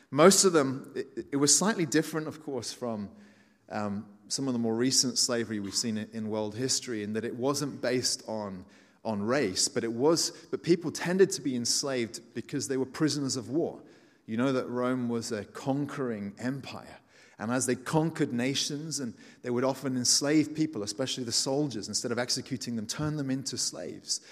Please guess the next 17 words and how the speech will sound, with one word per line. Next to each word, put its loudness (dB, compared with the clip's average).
So -4
the 2
vast 2
majority 4
of -4
people -2
who 0
became -2
slaves 0
were 0
slaves -2
because -8
they 0
were 0
prisoners -2
of -8
war, -2